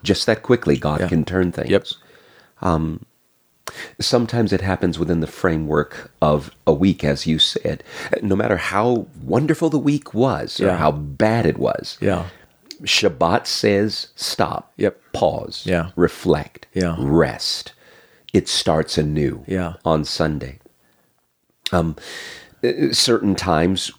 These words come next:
Speaker 1: we are also reset in our own birthdays.
Speaker 2: Yeah.
Speaker 1: Right?
Speaker 2: Yeah.
Speaker 1: Um, um, for some, that is steadily gaining that vigor and strength and muscularity and vivaciousness that,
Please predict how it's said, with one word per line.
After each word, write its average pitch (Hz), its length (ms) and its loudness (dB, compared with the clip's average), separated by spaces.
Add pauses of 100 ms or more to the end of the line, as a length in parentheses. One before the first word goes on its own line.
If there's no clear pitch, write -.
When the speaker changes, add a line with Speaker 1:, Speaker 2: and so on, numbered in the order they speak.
(220)
Speaker 1:
we 107 520 0
are 90 520 2
also 87 420 2
reset 98 500 2
in 104 120 2
our 101 160 2
own 101 180 2
birthdays. 107 600 -2
Speaker 2:
Yeah. 95 160 -2 (260)
Speaker 1:
Right? 85 320 0 (140)
Speaker 2:
Yeah. 98 160 0
Speaker 1:
Um, 87 360 2 (140)
um, 85 280 -6
for 95 200 -2
some, 110 400 2
that 90 280 2
is 85 300 2 (240)
steadily 107 600 2
gaining 95 600 2
that 85 280 2
vigor 85 500 2
and 78 260 0
strength 90 600 0
and 65 200 -4
muscularity 87 1080 0
and 67 160 -4
vivaciousness 85 1000 0
that, 71 220 2